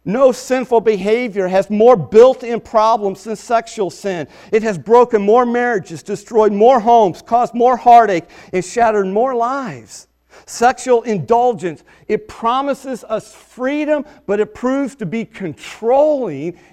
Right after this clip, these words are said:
and then enslaving. And again, Paul says, "Listen, I am free in Christ, and so are you as a Christ follower." But Paul refused to allow himself to be controlled or to be enslaved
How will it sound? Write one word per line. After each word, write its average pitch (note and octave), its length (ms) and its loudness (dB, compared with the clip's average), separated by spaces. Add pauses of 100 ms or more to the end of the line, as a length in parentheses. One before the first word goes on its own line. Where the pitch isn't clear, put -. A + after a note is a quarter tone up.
and F#3+ 200 -6
then G3+ 320 -2
enslaving. D#3 840 -6 (220)
And F3 140 -6
again, G#3 420 -6
Paul A#3+ 380 -2
says, A3 480 0 (180)
"Listen, G#3 380 -2
I C4 300 -2
am G#3 220 -6
free C#4+ 440 -4
in A3 240 -10
Christ, G#3+ 560 -4
and G3 100 -8
so A3 340 -2
are G#3+ 100 0
you G3 320 -4
as F3 180 -12
a E3 60 -14
Christ E3+ 420 -6
follower." E3 600 -8 (600)
But G#3 220 -2
Paul B3+ 420 2 (240)
refused F#3+ 1120 -4
to F#3 280 -6
allow A3+ 440 0
himself F3+ 560 -6
to E3 80 -6
be F#3 160 -10
controlled A3 840 0 (180)
or G3 120 -2
to E3 120 -4
be G#3+ 300 -6
enslaved G#3 800 -2